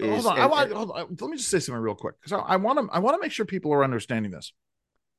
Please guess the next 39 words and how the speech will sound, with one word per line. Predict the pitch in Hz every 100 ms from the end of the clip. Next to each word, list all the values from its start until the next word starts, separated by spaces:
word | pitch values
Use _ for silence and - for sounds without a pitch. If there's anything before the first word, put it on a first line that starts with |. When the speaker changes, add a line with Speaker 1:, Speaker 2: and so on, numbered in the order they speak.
| _ _ _ _ _ _ 175
Speaker 1:
Jerry | 165 269 359
and | 294
I | 220
have | 180 143
no | 151 151
problem | - 147 143 147 131
with | 120 120 - - _ _ _ _ _ _ 113
diversity, | 151 240 233 127 - - _ 160
if | 143
it's | 170 -
true | - 175
diversity, | 160 151 165 - 120 - _ _
right? | 123 151
Which | 170 -
should | - - 269
Speaker 2:
Sure. | -
Speaker 1:
be | 131 123 - _ -
diversity | 123 123 - 120
of | -
thought, | 185 175
diversity | 147 131 113 120
of |
experience, | - 196 190 156
et | 143
cetera. | 196 156 98 - _ _ _ _ _
Um, | 156 151 143 - _
Speaker 2:
The, | -
Speaker 1:
equity. | - 160 139
Speaker 2:
the, | 196 160
the, | 175 190
the | 151
depth | 131 160 214 - -
and | 160 156
the | 139
width | 123 170 -
of | - 139
our | 175
differences. | 208 247 208 - 87 -
Speaker 1:
So | - 175 156